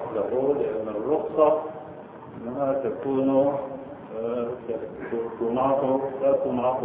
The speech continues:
بالمعصية، إنما الرخص تماط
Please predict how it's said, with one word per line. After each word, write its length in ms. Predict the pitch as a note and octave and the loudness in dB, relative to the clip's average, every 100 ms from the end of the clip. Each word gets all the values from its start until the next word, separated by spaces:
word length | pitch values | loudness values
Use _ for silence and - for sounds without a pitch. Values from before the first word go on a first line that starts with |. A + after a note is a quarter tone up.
| G#2 | -2
بالمعصية، 680 | G#2+ G#2+ A2+ A2+ A#2 C#3+ D3 | -4 -4 -4 -4 -2 2 2
إنما 580 | C#3+ - D3 B2+ B2 B2+ - - - - - - | 2 -2 -4 -4 -2 -2 -4 -10 -14 -16 -16 -8
الرخص 460 | A2+ A#2 A#2 - C3 - - G#2+ | -6 -4 0 2 2 2 -4 -4
تماط 240 | A#2 B2 | -2 -2